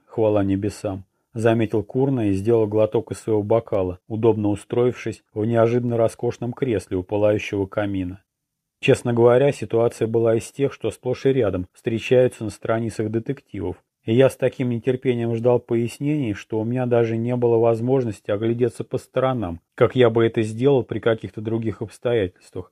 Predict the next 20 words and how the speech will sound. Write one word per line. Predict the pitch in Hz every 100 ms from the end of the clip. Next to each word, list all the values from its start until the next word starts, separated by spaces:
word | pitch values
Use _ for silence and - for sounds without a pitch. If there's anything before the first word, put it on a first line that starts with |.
| _
потому | 110 117 113 113
что | -
никогда | 117 113 113 110 110
раньше | 127 131 -
не | 113 135
имел | 127 101
чести | 92 - 131 - 127 113 -
нарушать | 117 123 - 104
границу | 101 107 107 131 - 107
частных | - 110 - -
владений | 113 110 110 107 113
Палму. | - - 92 87 90 92 _ _ _ _ _ _ _ _ -
«Я | 113
надеюсь, | 113 107 117 117 -
им | 117 110
достанет | 117 - 120 104 95
ума | 110 113 123
сделать | 107 107 107 -
промывание | 117 113 113 113 110 107
желудка», | 113 120 98 - 90